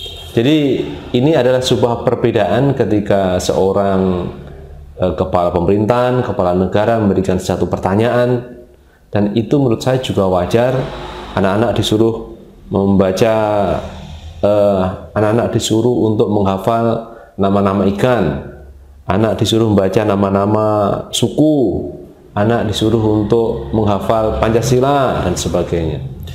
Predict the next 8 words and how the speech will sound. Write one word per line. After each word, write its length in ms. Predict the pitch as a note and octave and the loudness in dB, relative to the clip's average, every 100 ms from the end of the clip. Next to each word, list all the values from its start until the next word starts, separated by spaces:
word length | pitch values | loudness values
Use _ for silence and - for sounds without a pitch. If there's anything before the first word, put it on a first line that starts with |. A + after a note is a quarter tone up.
| - - - | -12 -14 -4
Tetapi 320 | G#2+ C3 F3 | 0 2 2
kalau 240 | F3 C#3 B2 | 2 2 2
Ustadz 320 | A#2 B2 - | 2 0 2
Hidayat 400 | A2 G#2+ G#2 C#3 - - - - - - - - - - | 2 4 2 2 -2 -8 -12 -14 -16 -18 -18 -18 -14 -12
disuruh, 720 | - G#2 C3+ D3 - - - - | -2 2 2 0 -4 -10 -14 -6
"Berapa 400 | F2+ E2 E2 - | -4 0 -2 0
juz 240 | G2+ - | 0 0
hafalanmu? 800 | F#2 F#2 F#2+ A2 G#2+ F2 - - | -2 0 0 2 0 -2 -6 -14